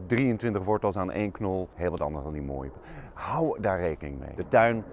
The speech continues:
geeft ontzettend mooie dingen, maar ze geeft vooral smaak. Als het seizoen is afgelopen,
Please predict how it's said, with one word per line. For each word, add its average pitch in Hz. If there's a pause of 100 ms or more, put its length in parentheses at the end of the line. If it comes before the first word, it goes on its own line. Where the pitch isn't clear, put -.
(180)
geeft -
ontzettend 104
mooie 82
dingen, 85 (120)
maar 85
ze -
geeft 82
vooral 76
smaak. 78 (520)
Als 143
het 117
seizoen 139
is 127
afgelopen, 120